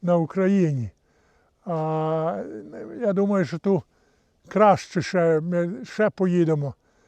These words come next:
Е, я, ще м-, є час, я ще маю час тут до весни, то ми ще не одне зробимо, е,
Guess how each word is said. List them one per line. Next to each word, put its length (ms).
Е, 260
я, 260
ще 160
м-, 220
є 180
час, 400
я 140
ще 160
маю 300
час 360
тут 200
до 140
весни, 480
то 160
ми 120
ще 340
не 140
одне 560
зробимо, 760
е, 1120